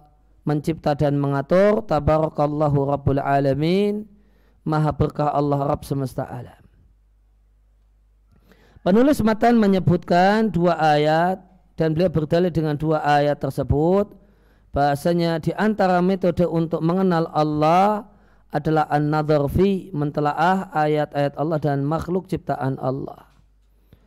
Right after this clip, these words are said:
Amal ula, adapun ayat pertama surat Fussilat ayat tiga puluh tujuh. "Wa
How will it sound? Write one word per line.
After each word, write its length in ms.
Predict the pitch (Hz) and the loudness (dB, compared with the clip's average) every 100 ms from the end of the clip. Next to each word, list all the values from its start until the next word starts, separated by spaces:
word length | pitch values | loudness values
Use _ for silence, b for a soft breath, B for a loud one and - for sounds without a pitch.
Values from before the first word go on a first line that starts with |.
| b b b - | b b b -4
Amal 640 | 170 185 170 165 160 156 151 | 0 2 2 4 4 2 2
ula, 320 | 190 190 175 | 4 4 4
adapun 400 | 165 156 156 156 | 4 0 0 -2
ayat 240 | 156 156 - | 0 0 0
pertama 480 | 147 147 156 185 214 | -2 0 0 0 0
surat 240 | 175 160 - | 0 -2 -2
Fussilat 720 | 156 - 143 156 165 170 170 | -4 -2 0 2 4 2 0
ayat 640 | 151 147 147 151 156 151 | 0 2 4 2 2 0
tiga 240 | 151 143 135 | -2 0 0
puluh 240 | 135 131 | -2 -4
tujuh. 400 | 139 131 - - - 156 _ - _ _ b b b | -4 -4 -6 -14 -16 -20 _ -20 _ _ b b b
"Wa 100 | b | b